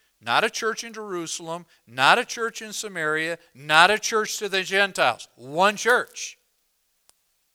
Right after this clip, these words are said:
one Lord, one faith, one baptism. The Spirit is showing the church we are all one in Christ through his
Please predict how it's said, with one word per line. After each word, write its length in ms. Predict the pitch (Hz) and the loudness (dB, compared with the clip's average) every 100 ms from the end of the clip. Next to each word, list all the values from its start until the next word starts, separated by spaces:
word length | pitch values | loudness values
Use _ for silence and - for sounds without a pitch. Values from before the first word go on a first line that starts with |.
| _ _ | _ _
one 340 | 123 175 240 | 0 4 4
Lord, 520 | 240 269 269 208 113 _ _ _ _ _ _ _ _ | 4 4 6 4 -4 _ _ _ _ _ _ _ _
one 180 | 139 160 | -10 -10
faith, 440 | - 175 143 113 | -4 0 0 -2
one 160 | 147 131 | -12 -6
baptism. 580 | 135 131 - 135 104 104 _ _ _ _ _ _ _ - - - - | -2 -2 -4 -18 -18 -20 _ _ _ _ _ _ _ -20 -20 -20 -8
The 100 | 147 | -4
Spirit 360 | - 233 254 | 2 6 6
is 100 | 233 | 6
showing 380 | - 240 233 226 | 0 0 0 -2
the 120 | 208 | -6
church 440 | 170 - 175 165 - | -8 -6 -6 -6 -10
we 240 | 170 170 | -8 -4
are 140 | 160 160 | -4 -2
all 260 | 170 170 | -2 -2
one 300 | 156 175 196 | -4 -8 -8
in 100 | 202 | -8
Christ 640 | 170 - 147 139 139 - - _ - _ | -14 -6 -2 -2 -4 -8 -8 _ -20 _
through 680 | - - 165 185 202 220 233 | -12 -10 -6 0 0 -2 -8
his 640 | 165 170 165 170 170 160 | -10 -6 -2 -2 -2 -6